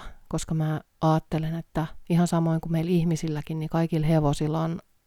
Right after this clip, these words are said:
hevosilla on omat lahjansa, minkä takia he on täällä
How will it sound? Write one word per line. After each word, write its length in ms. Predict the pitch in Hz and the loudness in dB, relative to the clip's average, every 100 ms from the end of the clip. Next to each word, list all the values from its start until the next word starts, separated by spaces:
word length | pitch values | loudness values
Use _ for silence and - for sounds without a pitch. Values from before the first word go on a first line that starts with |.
| _ _ _ _ _ 170 | _ _ _ _ _ 0
hevosilla 480 | 175 170 156 156 156 | 2 2 0 -2 -2
on 140 | 156 | -2
omat 340 | 160 160 160 165 | 0 0 0 -2
lahjansa, 580 | 156 - 180 175 - 139 - - - - - - _ _ _ _ _ _ _ _ _ _ _ _ - | -4 -4 -4 -2 -2 -4 -8 -20 -20 -20 -20 -20 _ _ _ _ _ _ _ _ _ _ _ _ -4
minkä 300 | 160 151 143 | 0 2 0
takia 400 | 165 - 156 160 | -4 -6 -4 -2
he 160 | 156 165 | -2 -2
on 120 | 165 | -2
täällä 520 | 165 160 160 165 165 | -2 -2 -2 -4 -4